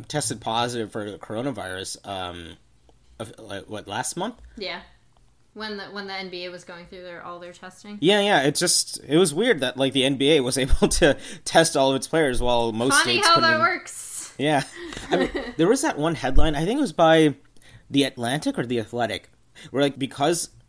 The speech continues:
Speaker 1: a player from the Utah Jazz tested positive, they were able to test every single player in the Utah Jazz, and they pretty much used up, like, four-,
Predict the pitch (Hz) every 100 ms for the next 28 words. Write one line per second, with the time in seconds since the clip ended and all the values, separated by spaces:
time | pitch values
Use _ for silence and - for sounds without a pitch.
0 | _ - 143 139 135 135 127 - 131 120
1 | 131 - 113 95 113 123 - 113 123 117
2 | 107 - 92 87 - - 120 139 156 127
3 | 139 143 143 - - 120 - - - -
4 | 160 156 160 156 139 120 - 147 131 107
5 | 104 - - 160 185 135 113 117 101 101
6 | 107 113 - _ - 139 139 147 143 190
7 | - 196 - 156 139 131 139 - _ -
8 | - - 139 - - - 151 165